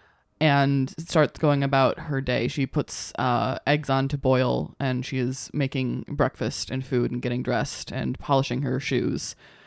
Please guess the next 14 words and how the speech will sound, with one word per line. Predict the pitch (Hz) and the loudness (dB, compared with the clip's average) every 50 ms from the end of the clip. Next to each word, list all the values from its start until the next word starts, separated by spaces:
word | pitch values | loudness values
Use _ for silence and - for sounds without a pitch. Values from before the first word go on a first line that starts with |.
| - _ _ - | -20 _ _ -2
Uh, | - 135 123 123 117 110 | 2 2 4 4 4 2
and | 123 131 127 127 | 2 2 0 -2
she, | - - 139 139 135 139 135 | 0 0 2 4 4 4 2
um, | - - 139 135 131 131 131 131 139 135 135 - - - _ _ _ _ _ _ _ _ _ - - | 2 2 0 0 2 2 0 0 -2 -4 -8 -12 -12 -14 _ _ _ _ _ _ _ _ _ -4 -2
excuses | 202 196 - - - - 202 185 180 175 - | -2 -2 -2 -2 2 4 4 4 4 2 2
herself | 180 175 - 170 156 - | 2 2 2 2 0 0
to | - 160 | -2 -2
the | 156 143 | -2 0
bathroom | 151 139 131 135 - - 151 156 175 214 226 | 0 0 0 0 -2 -2 -2 -2 -2 -2 -4
for | - - 156 143 135 139 | -4 -4 -2 -2 -2 -4
some, | - - - 143 131 131 131 135 - _ _ _ _ _ _ _ _ - | -6 -2 0 0 0 0 -2 -4 -6 _ _ _ _ _ _ _ _ -6
uh, | 82 98 131 110 - | -6 -4 -4 -6 -8
personal | - - - 165 175 - - 147 135 | -8 -6 -4 -4 -4 -4 -4 -6 -6
time, | 123 - 127 131 139 143 180 208 | -6 -8 -8 -6 -4 -4 -6 -6